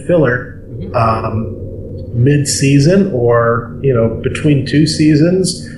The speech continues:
Speaker 1: while they're doing the Capaldis or whoever follows Capaldi.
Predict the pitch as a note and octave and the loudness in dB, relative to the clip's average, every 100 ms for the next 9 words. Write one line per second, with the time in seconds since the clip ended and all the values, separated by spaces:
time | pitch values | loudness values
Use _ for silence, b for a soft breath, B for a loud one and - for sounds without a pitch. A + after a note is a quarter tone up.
0 | B C3 B2+ C3 A#2 C3+ C3+ C3 C3 B2+ | B 2 2 2 2 4 4 2 -2 -4
1 | C#3+ G#2+ C3+ C3+ C#3+ E3 G3+ E3 A#2 A#2+ | -4 -4 -2 0 2 2 2 2 2 2
2 | A#2+ A#2+ C#3 C#3+ C#3 - C3+ D3 D#3 D3 | 2 2 2 2 0 -2 0 2 2 2
3 | D#3 D3+ D#3 D#3+ F3 G3+ F#3+ | 0 2 4 4 4 2 0